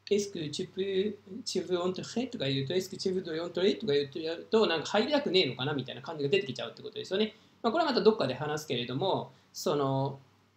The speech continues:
要するになんて言うんだろう。あの、家に入るっていうのはある意味、こう、相手のテリトリーを侵害することだから、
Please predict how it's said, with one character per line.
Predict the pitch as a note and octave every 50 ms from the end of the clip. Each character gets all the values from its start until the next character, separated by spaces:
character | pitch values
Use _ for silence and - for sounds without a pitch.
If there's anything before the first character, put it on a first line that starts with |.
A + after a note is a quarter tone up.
| _ _ _ _
要 | - F#3
す | - D3+
る | C#3+
に |
な | D3+ D3+
ん | C#3
て | - A#2+
言 |
う | A#2
ん |
だ | - A#2
ろ | -
う。 | - -
あ | E3 D#3 D3 C#3+
の、 | C#3 C3+ C3 C3 C3 C3 C3 C3 C3 C3+ C3+ C3+ - -
家 | - C#4+ G#4 G#4+
に | - D3
入 | C3+ G3 E3 C#3+
る | C3 -
っ |
て | - - - C3+
い |
う |
の | C3 D#3+
は | A3
あ | B3
る | E3+
意 | C3+ B2
味、 | B2+ B2+ A#2+ A2+ G#2+ G#2+ - - - _ _
こ | - F3 D#3 D3 C#3 -
う、 | G#3+
相 | C4+ C#4
手 | - C4+
の | B3+ B3 A#3
テ | - C4+ C4+
リ | B3 G#3+
ト | F#3+ C#3+
リ | B2+ B2 A#2+
ー |
を | B2
侵 | - - - F#3 F#3 F3
害 | F3 E3+ E3+
す | E3 - F#3
る | E3+
こ | D#3+ F3+
と | E3+ F3 C#3
だ | A2+ A2+
か | - B2+ C3
ら、 | D3 D3+ D3 B2+ A#2 -